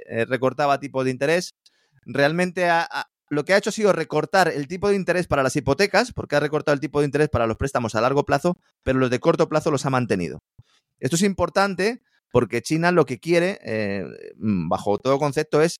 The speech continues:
eh, evitar una depreciación del yuan. Entonces, si tú bajas tipos de interés, evidentemente bajas el valor de tu divisa respecto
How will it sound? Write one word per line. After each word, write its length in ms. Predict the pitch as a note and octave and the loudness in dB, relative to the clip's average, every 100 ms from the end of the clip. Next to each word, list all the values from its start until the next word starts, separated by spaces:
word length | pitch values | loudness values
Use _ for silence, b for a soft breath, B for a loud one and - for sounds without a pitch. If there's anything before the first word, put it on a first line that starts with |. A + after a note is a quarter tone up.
| - | -6
eh, 300 | F#2+ D#2+ - | -2 -2 0
evitar 360 | B2 A#2+ C#3+ D3+ | 0 2 0 0
una 140 | C#3+ | 0
depreciación 520 | C3+ A#2+ A2+ C3+ A#2 | 0 -2 -4 0 2
del 120 | A2+ | 2
yuan. 260 | F#2+ F2 D#2 | 2 0 -2
Entonces, 260 | - B2+ D3+ | 0 0 0
si 80 | |
tú 120 | B2 E3+ | -2 2
bajas 300 | D#3+ D#3+ - | 2 2 -2
tipos 240 | D#3 D3 | -4 -2
de 80 | D3+ | -2
interés, 360 | C#3+ F#3 C#3+ | 0 0 0
evidentemente 540 | F#2 G#2 A2+ B2 C#3+ G#2 | 0 -2 0 -2 0 2
bajas 320 | A#2+ A2 - | 2 0 -6
el 80 | F#2+ | 0
valor 220 | F#2 G2+ | 2 2
de 80 | G#2 | 0
tu 100 | A2 | 0
divisa 320 | A2+ C3+ A2 | 2 2 0
respecto 480 | F#2+ - G2+ G2 | -2 -10 -6 -4